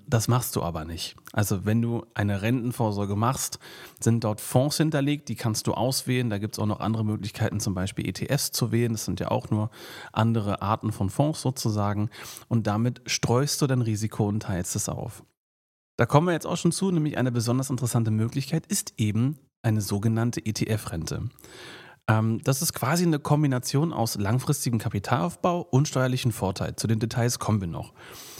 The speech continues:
Also sprich, so eine E-T-F-Rente kann quasi dein Trade Republic Sparplan sein, aber im Rentenmantel. Und vielleicht ganz kurz einen Schritt zurück, was E T Fs überhaupt sind.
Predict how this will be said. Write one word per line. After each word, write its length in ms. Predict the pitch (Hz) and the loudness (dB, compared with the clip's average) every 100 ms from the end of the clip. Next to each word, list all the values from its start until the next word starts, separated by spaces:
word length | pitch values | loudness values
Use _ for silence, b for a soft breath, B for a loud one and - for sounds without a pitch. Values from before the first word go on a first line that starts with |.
| B - | B 0
Also 200 | 123 127 | 2 2
sprich, 280 | - 160 | 0 0
so 100 | - | 2
eine 120 | 135 104 | 2 2
E-T-F-Rente 760 | 120 131 165 - 156 165 156 | 0 2 2 2 0 2 0
kann 220 | - 139 | 2 2
quasi 320 | - 127 127 | 2 0 2
dein 280 | 117 113 123 | 2 2 2
Trade 220 | 135 123 | 2 0
Republic 320 | 131 156 113 - | 0 0 -2 -2
Sparplan 500 | 95 92 - 101 98 | 0 0 0 0 2
sein, 340 | 101 110 143 B B B - | 2 2 0 B B B 0
aber 380 | 131 139 139 - | 2 4 2 2
im 260 | 131 135 | 2 2
Rentenmantel. 840 | 123 110 110 92 82 82 80 76 110 B B B B B - | 0 -2 0 -2 -4 -6 -4 -6 -8 B B B B B 2
Und 520 | 117 117 123 123 - - | 4 6 4 0 -4 0
vielleicht 280 | 123 123 | 2 2
ganz 240 | 131 156 - | 2 0 2
kurz 240 | 165 - | 0 2
einen 60 | 147 | 2
Schritt 200 | - - | 2 0
zurück, 260 | 127 147 143 | 2 2 0
was 120 | 135 | -2
E 100 | 131 | 0
T 140 | - | 0
Fs 180 | 131 - | 0 0
überhaupt 380 | 110 107 104 - | 0 2 2 4
sind. 300 | 151 190 | 4 4